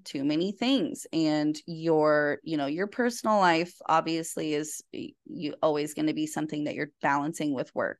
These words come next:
But I think especially when we're talking about these, you know, service-based businesses or these businesses where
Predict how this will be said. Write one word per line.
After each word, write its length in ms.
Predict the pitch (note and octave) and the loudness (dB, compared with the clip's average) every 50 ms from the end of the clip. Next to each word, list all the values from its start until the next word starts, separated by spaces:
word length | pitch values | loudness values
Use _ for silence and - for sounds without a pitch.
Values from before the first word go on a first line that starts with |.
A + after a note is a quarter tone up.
| _ | _
But 100 | - D#3 | 0 2
I 100 | D#3 D#3 D#3 | 2 2 0
think 340 | - D#3+ D3 D3 D3 - - _ - - - _ _ _ _ _ - - - - - | -2 -4 -4 -4 -4 -6 -10 _ -20 -20 -20 _ _ _ _ _ -20 -20 -16 -6 -6
especially 540 | F#3 F#3 F#3+ - F#3 F#3 F#3 - - F#3+ E3+ | -6 -6 -2 -2 -2 -2 -2 -2 -6 -6 -4
when 320 | - D#3+ D3+ D3 D3 D3 | -2 -2 0 0 0 0
we're 120 | D#3 D#3+ D#3+ | 0 -2 0
talking 380 | - D3+ D3 - - D3+ D3 | 0 -2 -2 0 -2 -4 -2
about 280 | C#3 C#3 C#3 C3 - _ | 0 0 0 -2 -2 _
these, 420 | - D3 D3 D3 C3+ G#2 - - - | -6 -4 -2 -2 -4 -4 -8 -10 -4
you 120 | - D3+ D3 | -2 0 0
know, 80 | C#3 | 0
service-based 580 | D#3 - G#3+ A3 G#3+ G#3 A3 - F#3 F3+ F3+ - | 0 2 2 2 2 2 0 0 0 0 0 -2
businesses 560 | E3 D#3 D#3 D#3+ D#3 D#3 - D3+ D3 C#3 - | -2 -2 -2 -2 -4 -4 -4 -4 -4 -4 -4
or 180 | - - D3 C#3+ | -2 -2 -2 -2
these 220 | D3 D3+ D3+ D3+ | 0 -2 -4 -4
businesses 600 | - E3 F3 F3 F3+ F#3 F3+ - D3+ D3+ D3+ - - | -2 -4 -4 -2 -2 -4 -2 -2 -2 -4 -4 -6 -4
where 340 | D3 C#3+ C3+ C3 C3 C3 | -2 0 2 2 0 -2